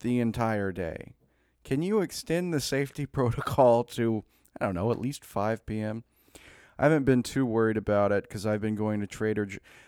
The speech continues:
I've been going to the most liberal places I could think of 'cause I'm just like,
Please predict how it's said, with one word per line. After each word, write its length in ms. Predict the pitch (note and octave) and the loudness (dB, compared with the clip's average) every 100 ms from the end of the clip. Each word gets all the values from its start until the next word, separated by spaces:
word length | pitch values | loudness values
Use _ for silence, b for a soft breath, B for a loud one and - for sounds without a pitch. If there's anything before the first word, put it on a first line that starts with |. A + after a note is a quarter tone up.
| B | B
I've 220 | C3+ D#3 | 2 2
been 180 | F3+ C4 | 2 2
going 320 | G#3+ F#3+ F3 | 4 4 2
to 140 | D3+ D3 | 0 0
the 140 | B2+ | 2
most 580 | B2 B2 A#2+ C3 A#2 - | 4 4 4 4 -2 -6
liberal 640 | A#2+ A#2 A#2+ A2 A#2 A#2 | -6 0 0 0 2 2
places 580 | G#2+ - A2 G#2 - G2+ | 2 0 0 0 -4 -2
I 80 | G2 | -2
could 180 | G2 F#2 | -2 -10
think 360 | - G2+ G2+ | -6 -6 -2
of 360 | G#2 G2+ G2+ - _ _ _ _ _ _ _ - | 0 0 0 -6 _ _ _ _ _ _ _ -12
'cause 160 | - A#2 | -4 0
I'm 160 | A2 | 0
just 220 | G#2 G2 | 0 -2
like, 220 | G2+ G2 | -2 -2